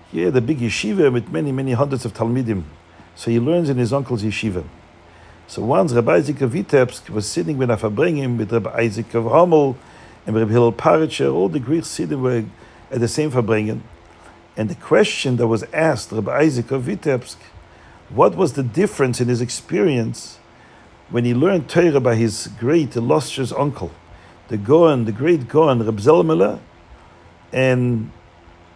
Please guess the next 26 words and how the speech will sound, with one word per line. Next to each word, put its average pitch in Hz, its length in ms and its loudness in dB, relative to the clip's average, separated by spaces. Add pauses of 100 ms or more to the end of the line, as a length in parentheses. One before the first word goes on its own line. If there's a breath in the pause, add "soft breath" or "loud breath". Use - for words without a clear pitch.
the - 100 2
Limud 175 320 4
HaTorah 160 800 4 (160)
when 123 140 -4
he 135 100 -2
learned 160 640 -2 (180)
in 127 120 -6
the 135 140 -4
yeshiva 151 360 -6
of 147 140 0
the 147 60 -2
Alter 139 240 -4
Rebbe. 120 260 2
The - 100 -12
Alter 123 180 -6
Rebbe 180 140 0
gave 190 220 -4
Shiurim 185 420 0
in 196 80 -2
Nigla 180 260 0
in 131 80 -2
Gemara. 160 460 0 (720 loud breath)
What 233 120 0
was 226 120 4
the 190 80 4
difference? 135 760 -2